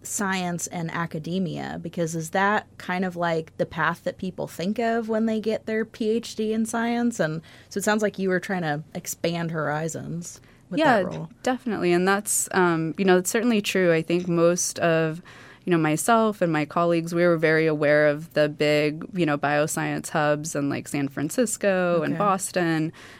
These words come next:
Speaker 2: And, you know, I think a lot of the assumption was that you'd have to move to,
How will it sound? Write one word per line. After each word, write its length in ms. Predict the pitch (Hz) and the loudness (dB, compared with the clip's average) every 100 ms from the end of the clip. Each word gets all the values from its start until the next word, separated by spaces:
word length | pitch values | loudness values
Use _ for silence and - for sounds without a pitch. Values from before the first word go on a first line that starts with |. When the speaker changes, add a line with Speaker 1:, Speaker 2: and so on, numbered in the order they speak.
| - | -6
Speaker 2:
And, 440 | 180 160 160 151 131 | 0 2 4 2 0
you 100 | 175 | 0
know, 80 | 151 | 0
I 100 | 143 | 0
think 200 | 160 156 | 0 0
a 40 | |
lot 200 | 151 143 147 | 2 4 2
of 100 | 147 | 4
the 100 | 131 | 2
assumption 520 | 135 165 165 165 147 | 2 0 0 0 2
was 300 | 139 139 156 | 0 0 -2
that 140 | 143 | -2
you'd 140 | 151 151 | 0 0
have 160 | 139 | -2
to 100 | - | -2
move 540 | 151 151 147 143 151 - | 0 2 2 2 -2 -6
to, 440 | - 143 135 143 | -2 0 0 -2